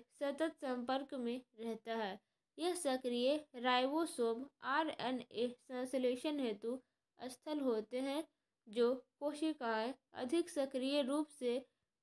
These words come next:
प्रोटीन संश्लेषण करती है, उनमें बड़े व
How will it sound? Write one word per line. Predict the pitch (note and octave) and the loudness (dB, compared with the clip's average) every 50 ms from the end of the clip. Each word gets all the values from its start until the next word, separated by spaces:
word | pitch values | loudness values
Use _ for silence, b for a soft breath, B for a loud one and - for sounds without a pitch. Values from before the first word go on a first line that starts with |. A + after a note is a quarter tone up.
| _ - | _ 0
प्रोटीन | C4+ C4 C4 C4 C4 - A#3 A3+ A3 A3+ A#3 D4+ - _ _ _ _ _ _ _ _ _ _ _ _ _ _ _ _ _ _ _ _ _ _ _ _ _ _ _ _ _ _ _ _ - | 2 2 2 2 0 -2 -4 -2 -2 -2 -2 -4 -8 _ _ _ _ _ _ _ _ _ _ _ _ _ _ _ _ _ _ _ _ _ _ _ _ _ _ _ _ _ _ _ _ -6
संश्लेषण | C#4+ C#4+ D4 D4 C#4+ C4+ C4+ C#4+ C#4+ F4 F4 F4 E4+ | -4 -4 -2 0 2 2 2 2 0 -2 -2 -2 0
करती | - A#3+ A3+ A3 - - A3 A3+ | 2 2 2 2 0 -4 -2 0
है, | A#3 A3+ A3+ A#3 C4 - _ _ _ - | 2 2 2 2 0 -4 _ _ _ -6
उनमें | B3+ C4 B3+ A#3+ A#3+ A#3 A#3+ C4+ C4 - - A#3+ | -2 0 0 2 2 2 2 0 -4 -8 -10 -4
बड़े | A#3 C4 C4 C4+ C#4+ D#4+ D#4+ | 0 0 2 2 4 4 4
व | D4 A#3 A3+ | 4 2 2